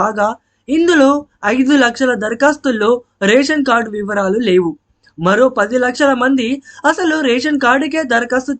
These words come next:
చేయలేదని అధికారులు తెలిపారు. వీటిని సరిచూడడానికి సిబ్బంది ఇంటింటికి వెళ్లి వివరాలు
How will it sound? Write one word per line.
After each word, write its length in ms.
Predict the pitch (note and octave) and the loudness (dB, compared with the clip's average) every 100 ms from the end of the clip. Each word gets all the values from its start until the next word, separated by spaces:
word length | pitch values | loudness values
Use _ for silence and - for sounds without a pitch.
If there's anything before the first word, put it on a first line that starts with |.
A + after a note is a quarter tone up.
| G#3+ | -4
చేయలేదని 640 | G#3+ C4 B3 G3 F#3 A#3 _ _ G3 | 0 0 2 0 0 -4 _ _ -2
అధికారులు 520 | A#3+ C#4+ C#4+ A#3 G#3 | 0 0 0 -2 -6
తెలిపారు. 560 | B3 A3+ G#3 G3 F3+ D#3+ - _ _ F3+ | -6 -4 -4 -2 -2 -4 -12 _ _ -4
వీటిని 560 | A#3 C4+ B3+ G3+ A#3 B3 _ | 0 2 0 -2 -4 -10 _
సరిచూడడానికి 920 | - D4+ F4 D#4 D#4+ D4+ C4 A#3 A3+ B3+ | -2 0 0 -2 -2 0 0 0 -4 -8
సిబ్బంది 640 | B3 G3 A#3+ A3+ F#3+ A3 _ - | -6 -4 -2 0 -2 -4 _ -8
ఇంటింటికి 600 | B3+ C#4 D#4 C#4 A#3 A3 | -4 -2 0 0 0 -4
వెళ్లి 360 | A3+ G3+ G#3 B3+ | -2 -2 0 -4
వివరాలు 520 | G3+ G3+ A3 A#3 B3+ | -2 -4 -2 -2 -2